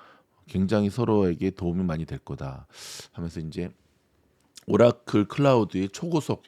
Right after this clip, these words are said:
에이아이 인프라와 생성적 에이아이 최신 어떤 혁신, 그래서 백 개 이상의 클라우드의 서비스와 애플리케이션을 제공한다. 아시다시피 여러분 팔란티어의, 어,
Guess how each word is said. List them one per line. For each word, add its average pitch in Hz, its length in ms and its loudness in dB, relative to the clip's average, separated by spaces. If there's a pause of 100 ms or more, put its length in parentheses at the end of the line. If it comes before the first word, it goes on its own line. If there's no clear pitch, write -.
에이아이 95 440 2
인프라와 78 420 -12 (880)
생성적 107 1200 -4
에이아이 87 380 -2
최신 90 580 -6 (500)
어떤 80 160 -10
혁신, 92 520 -8
그래서 76 160 -14
백 92 200 -8
개 131 140 0
이상의 107 520 -2 (420)
클라우드의 101 680 -2
서비스와 98 580 -4
애플리케이션을 85 600 -8
제공한다. 69 800 -14 (2250)
아시다시피 131 460 -2
여러분 107 360 0
팔란티어의, 127 920 2
어, 80 280 -6